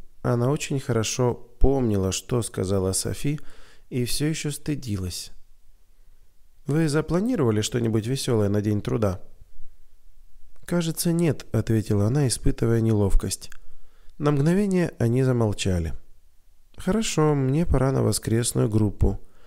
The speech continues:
Софи заметила дискомфорт девочки и поняла, что нужно её отпустить.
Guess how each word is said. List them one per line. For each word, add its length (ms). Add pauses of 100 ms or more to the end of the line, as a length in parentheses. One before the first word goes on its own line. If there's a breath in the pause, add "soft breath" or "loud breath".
(400 soft breath)
Софи 340
заметила 500
дискомфорт 640
девочки 420
и 60
поняла, 580
что 340
нужно 360
её 300
отпустить. 760